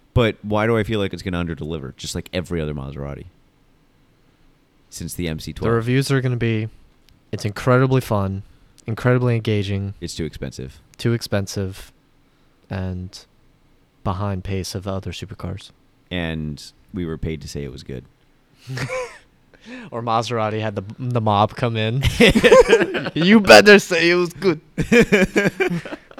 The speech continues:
Speaker 1: I want Maserati and I want Alfa Romeo to be, like, incredible brands again.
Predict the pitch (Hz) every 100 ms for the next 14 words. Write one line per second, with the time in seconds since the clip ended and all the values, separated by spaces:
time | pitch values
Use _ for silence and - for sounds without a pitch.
0 | - - - _ - 139 143 123 139 135
1 | 131 127 113 107 101 107 107 92 90 82
2 | 90 107 76 98 - 95 85 82 82 80
3 | 80 82 80 80 78 - 80 78 76 76
4 | 65 64 62 - - - 60